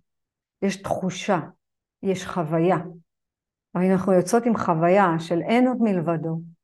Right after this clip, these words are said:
אין עוד מלבדו, הוא מפרנס אותי, הוא נותן לי, הוא מביא לי, הוא עושה לי, אז אני בתחושת מלאות. שום דבר לא חסר לי באמת, לא חסר לי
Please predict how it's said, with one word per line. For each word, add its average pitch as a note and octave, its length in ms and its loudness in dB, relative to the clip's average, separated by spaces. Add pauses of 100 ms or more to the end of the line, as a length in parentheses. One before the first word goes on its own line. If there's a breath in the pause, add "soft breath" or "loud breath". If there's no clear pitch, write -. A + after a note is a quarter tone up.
אין D4 560 6
עוד C4+ 140 6
מלבדו, F3+ 680 4 (180)
הוא G3+ 100 0
מפרנס G#3+ 520 2
אותי, F#3+ 400 0 (260 loud breath)
הוא A3 180 4
נותן B3 400 4
לי, F#3 340 2
הוא B3+ 180 0
מביא G3 420 2
לי, F#3+ 200 0
הוא C4 240 4
עושה G#3 340 -2
לי, F#3 360 0
אז F#3 140 -10
אני F#3+ 140 -4
בתחושת F#3+ 540 -4
מלאות. C#4+ 600 6 (520)
שום C4+ 240 0
דבר C#4+ 260 4
לא C#4+ 60 2
חסר C#4 360 0
לי C4+ 120 2
באמת, C4+ 480 -2
לא F3+ 120 0
חסר B3 440 -2
לי B3+ 120 0